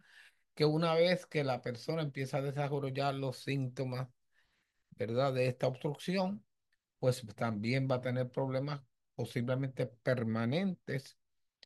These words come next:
y que va a tener que buscarse su, su tanquecito de oxígeno también para poder,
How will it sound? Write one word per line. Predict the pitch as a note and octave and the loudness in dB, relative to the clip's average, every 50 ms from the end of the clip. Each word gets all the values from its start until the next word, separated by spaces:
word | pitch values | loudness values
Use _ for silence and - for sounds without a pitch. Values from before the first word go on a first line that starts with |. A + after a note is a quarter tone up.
| - _ _ | -20 _ _
y | - C#3 C3+ C3 | -4 -4 -2 0
que | - C3+ B2 B2 A#2+ A2+ A2+ A2+ G#2 A2 | 2 4 4 4 4 4 2 0 -2 -4
va | A2 B2 B2+ | -2 -2 -2
a | C3+ C3+ | 0 0
tener | D3 C#3 C3+ C3+ C#3+ C#3+ - | 0 0 2 0 0 -2 -4
que | - C3 B2+ A#2 | -2 -2 -2 -2
buscarse | A2+ A#2+ A2 - - B2 C3 B2+ - C#3 B2 | -2 -4 -6 -2 -2 -2 -2 0 -2 -4 -4
su, | - - C3 B2 A#2+ A2 G#2 G#2 G2 G2+ G#2 _ _ _ _ _ _ _ _ _ _ _ _ _ | -2 -2 -2 0 0 -2 -2 -4 -6 -8 -12 _ _ _ _ _ _ _ _ _ _ _ _ _
su | _ - C#3 B2 | _ -6 -4 -2
tanquecito | - B2+ A#2 - - A#2 - - C3 C#3 - C#3+ | 0 0 0 0 0 -2 -2 -2 -4 -2 0 2
de | C#3+ C#3+ | 2 2
oxígeno | C#3+ - - - F3 E3+ D#3+ D#3+ D3+ D3 | 2 0 2 4 6 8 8 6 6 4
también | D3 D#3+ D3+ D3 C#3+ D3 D#3 E3 E3 - | 2 2 0 2 2 4 4 2 2 4
para | C#3+ C3+ B2 A#2 | 4 6 6 4
poder, | A2+ A#2 A2+ A2+ B2 C3+ C#3 D3+ D3+ | 4 2 4 4 4 4 4 0 -4